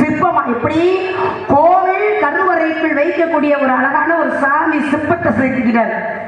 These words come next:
என்ன பண்றாரு, கொண்டு போய் எங்க வைக்கப்பட்டது? கோவில் உள்ள கருவறையில் வைக்கப்பட்டது. அண்ணன் வே-, ஆரம்பத்துல சொல்லிச்சு பாத்தீங்களா ஒரு கல்லு, "என்னால முடியாது" அப்படின்னு.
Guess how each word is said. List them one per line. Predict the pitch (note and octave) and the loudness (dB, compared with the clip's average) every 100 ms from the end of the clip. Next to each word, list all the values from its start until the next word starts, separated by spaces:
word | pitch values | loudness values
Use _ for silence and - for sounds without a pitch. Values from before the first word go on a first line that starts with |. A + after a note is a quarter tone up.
| - - - - | -14 -18 -20 -6
என்ன | B3+ F#4 | -2 0
பண்றாரு, | E4 C4+ A3 - - - - - | 0 0 0 -2 -6 -8 -10 -2
கொண்டு | C4 E4 | 0 2
போய் | D4+ D4 | 0 0
எங்க | D4 D#4+ | 0 2
வைக்கப்பட்டது? | D4 D4+ C#4 - C#4+ D4+ F4 F4 F4+ F4+ - - - | 2 2 0 0 0 0 0 0 -6 -10 -12 -16 -6
கோவில் | B3 C#4+ E4 F4 F4 | 2 4 4 4 2
உள்ள | E4+ C#4+ C#4 | 2 0 0
கருவறையில் | C4 C4 C4+ D#4+ F4+ E4+ D4 D4 D#4 E4 | 0 0 0 2 2 2 2 0 0 2
வைக்கப்பட்டது. | C#4 B3+ B3 A#3 A3+ G#3+ G#3+ A#3+ B3+ A#3+ - - - - - - C4 - - - | 0 0 0 0 0 0 2 2 2 0 -2 -4 -6 -10 -14 -16 -16 -16 -16 -6
அண்ணன் | D4 D#4+ | -2 0
வே-, | C#4+ D#4 E4+ - | 2 2 0 0
ஆரம்பத்துல | E4 D4 E4 F#4 F4 D4+ | 0 2 2 0 0 0
சொல்லிச்சு | D#4+ D#4+ D#4 | 0 0 0
பாத்தீங்களா | D4+ D4 D4 | 0 2 2
ஒரு | C#4 | 2
கல்லு, | D4 D4 C#4 | 0 2 0
"என்னால | A#3 C#4+ C#4+ | 0 0 0
முடியாது" | C#4+ C#4 D4 C4 | 0 0 0 0
அப்படின்னு. | A3+ A3 G#3+ | 0 0 -2